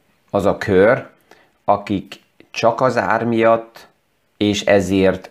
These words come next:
csak a spekuláció miatt vásárolnak meg bizonyos eszközöket. Na most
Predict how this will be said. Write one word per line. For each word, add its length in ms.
csak 280
a 120
spekuláció 1040
miatt 540
vásárolnak 600
meg 160
bizonyos 340
eszközöket. 680
Na 100
most 280